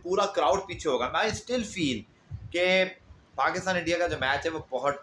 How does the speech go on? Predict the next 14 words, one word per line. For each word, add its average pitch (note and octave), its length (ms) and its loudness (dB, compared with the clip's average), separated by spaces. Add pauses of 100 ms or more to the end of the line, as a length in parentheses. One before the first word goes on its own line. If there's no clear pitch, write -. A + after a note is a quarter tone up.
बहुत C#3 280 -6
important A#2+ 440 -4
होगा। B2 280 0 (440)
But F#3 180 2 (320)
मैंने F3 180 -2
देखा F3 280 -2 (100)
कि F#3+ 160 2 (680)
पाक-, C#3+ 300 0
इंडिया E3+ 420 2
West D3+ 220 2
इंडीज़ E3+ 220 -6
का E3+ 60 -2
जो D#3 160 -6
match C#3+ 400 0